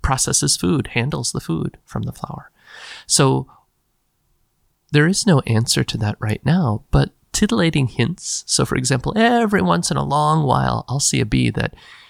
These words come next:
shows every indication of being asleep and yet everts the tongue-like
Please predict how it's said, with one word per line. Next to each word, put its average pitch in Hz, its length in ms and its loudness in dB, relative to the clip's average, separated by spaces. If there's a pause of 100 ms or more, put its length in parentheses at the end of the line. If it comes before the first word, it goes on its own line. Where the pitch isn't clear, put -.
(100)
shows - 340 4
every 160 240 2
indication 143 520 0
of 117 80 0
being 113 180 2
asleep 190 500 0 (140)
and 131 240 4
yet 214 480 2 (1200)
everts 127 680 4
the 139 140 0
tongue-like 131 800 -2